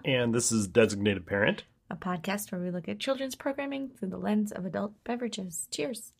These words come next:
Speaker 1: Cheers. So, how's your week going?
Speaker 2: Uh, it's been going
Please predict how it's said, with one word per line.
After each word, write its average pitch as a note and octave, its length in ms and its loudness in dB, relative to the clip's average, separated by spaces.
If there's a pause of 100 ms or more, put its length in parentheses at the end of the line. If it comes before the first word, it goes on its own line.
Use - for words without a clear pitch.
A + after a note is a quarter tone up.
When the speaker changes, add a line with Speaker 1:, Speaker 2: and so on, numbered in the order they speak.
(560)
Speaker 1:
Cheers. G#3+ 640 4
So, F#2 420 -6 (340)
how's A2 200 0
your A2+ 100 0
week A#2+ 140 -2
going? F#3+ 380 8 (500)
Speaker 2:
Uh, E4+ 320 4
it's A4 100 -2
been - 260 -6
going A4+ 240 0